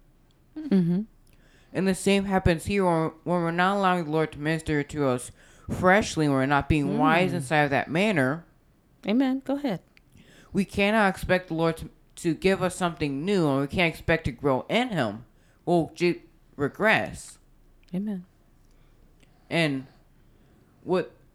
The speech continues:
Speaker 2: especially with the potato example, once the potato grew moldy, A, it was thrown, had to be thrown out, or B,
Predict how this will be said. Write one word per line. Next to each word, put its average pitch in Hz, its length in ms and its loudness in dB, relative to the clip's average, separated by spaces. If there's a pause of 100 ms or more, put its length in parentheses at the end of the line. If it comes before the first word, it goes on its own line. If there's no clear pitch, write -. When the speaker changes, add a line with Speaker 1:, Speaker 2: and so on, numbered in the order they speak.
(120)
Speaker 2:
especially 180 480 -4
with 156 100 -8
the - 40 -14
potato 185 420 -2
example, 135 680 -4 (720)
once 190 280 0
the 196 100 0
potato 180 380 2
grew 147 180 0
moldy, 160 580 0 (1300)
A, 202 300 0
it 165 80 0
was 156 180 -2
thrown, 170 300 -2 (400)
had 165 140 0
to 170 60 2
be 165 120 -4
thrown 147 340 -2
out, 165 200 0
or 135 160 -2
B, 170 500 -4